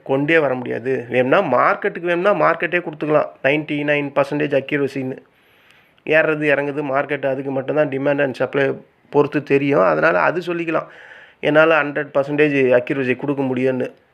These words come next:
Nifty ஃபிஃப்டி சொல்லிக்கலாம், இண்டெக்ஸில் சென்செக்ஸ் சொல்லிக்கலாம், பேங்க் Nifty சொல்லிக்கலாம். அதுக்கு அதுவே, "என்னால இவ்வளோ அக்யூரசி கொடுக்க முடியும்னு." ஆ, நைன்டி நைன் பர்சன்டேஜ், நைன்டி பர்சன்டேஜ், எயிட்டி பர்சன்டேஜ், செவன்ட்டி ஃபைவ் பர்சன்டேஜ் அக்யூரசி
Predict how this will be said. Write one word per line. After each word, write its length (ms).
Nifty 320
ஃபிஃப்டி 280
சொல்லிக்கலாம், 500
இண்டெக்ஸில் 1000
சென்செக்ஸ் 380
சொல்லிக்கலாம், 500
பேங்க் 280
Nifty 300
சொல்லிக்கலாம். 320
அதுக்கு 320
அதுவே, 420
"என்னால 260
இவ்வளோ 500
அக்யூரசி 360
கொடுக்க 260
முடியும்னு." 320
ஆ, 120
நைன்டி 460
நைன் 280
பர்சன்டேஜ், 600
நைன்டி 460
பர்சன்டேஜ், 760
எயிட்டி 340
பர்சன்டேஜ், 540
செவன்ட்டி 400
ஃபைவ் 280
பர்சன்டேஜ் 420
அக்யூரசி 400